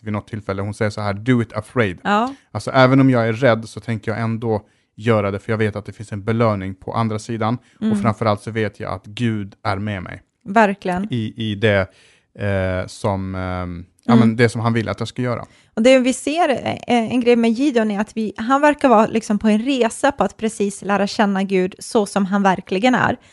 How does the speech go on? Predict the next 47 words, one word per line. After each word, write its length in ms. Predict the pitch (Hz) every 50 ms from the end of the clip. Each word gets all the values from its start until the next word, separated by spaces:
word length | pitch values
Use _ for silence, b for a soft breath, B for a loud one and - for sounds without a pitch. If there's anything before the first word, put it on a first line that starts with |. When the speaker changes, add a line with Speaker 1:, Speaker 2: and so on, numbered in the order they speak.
| b b b b b b -
Speaker 2:
Alltså, 160 | 220 - 240
innan 420 | - - 277 262 254 262 269 294
så 140 | - - 269
fick 200 | - 247 214 -
han 80 | 214 214
säkert 300 | - 185 - - 185 202
höra 240 | 214 202 185 202
talas 440 | 196 - 233 208 202 196 214 - -
om 120 | 208 208 214
honom, 360 | 214 202 208 202 196 208 208
han 140 | 190 208 196
fick 160 | - 190 -
höra 280 | 208 233 214 202 208 208
om 80 | 214
alla 180 | 220 214 202 196
dessa 220 | 208 196 - -
häftiga 380 | 196 196 - - - 180 190 190
grejer 440 | 190 214 208 196 190 190 190 190 196 b b b b b
som 280 | b - - 208 208 214
Gud 180 | 214 208 202 214
gjorde, 300 | 208 214 202 196 196 190
liksom, 260 | 196 - - 190 185
för 100 | - 180
Israels 440 | 196 214 196 - - 190 190 - -
folk. 380 | 190 185 185 190 - - b b b b b b b b
Men 140 | 220 233 233
nu 160 | 240 240 233
så 140 | - - 240
får 180 | - 233 226
han 200 | 214 226 214 208
personligen 840 | - - 214 - - 330 339 294 269 240 214 196 - - 180 202 196 - _ -
lära 260 | 208 202 185 190 196
känna 280 | - - 202 185 190
honom. 380 | 190 202 180 180 180 196 214 233 b b b b b b b b
Eh, 320 | - 214 214 208 202 202 196
och 200 | - - 233 208
det 180 | 262 269 254
är 40 | 247
verkligen 600 | 247 277 247 247 247 - 233 214 233 214 208 220 202
det 280 | 240 233 220 214 190
som 260 | - - 220 202 214
är 400 | 226 240 240 233 208 196 202 196 - _ _ _ _ _ -
den 180 | 208 220 226
kristna 400 | 208 - 233 220 - - - 208
tron 260 | 202 - 202 196 202 254
också. 300 | 302 - - - - -
Att, 220 | 180 208 -